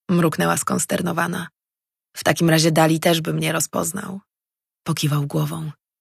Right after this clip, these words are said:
„Być może. Dostałem twoją wiadomość.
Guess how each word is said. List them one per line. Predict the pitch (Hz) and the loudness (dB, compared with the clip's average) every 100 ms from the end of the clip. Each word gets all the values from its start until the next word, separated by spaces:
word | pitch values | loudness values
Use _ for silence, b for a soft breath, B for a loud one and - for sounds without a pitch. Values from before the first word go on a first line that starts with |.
| _ _ _ _ _ _ _ | _ _ _ _ _ _ _
„Być | 160 180 - | 0 2 2
może. | 160 151 - - B B B B _ | 0 0 0 0 B B B B _
Dostałem | - 180 - 208 190 175 | 0 2 4 4 4 2
twoją | 180 175 170 | -2 -2 -2
wiadomość. | 170 175 170 196 - - - | -2 -2 -2 -2 -2 -2 -6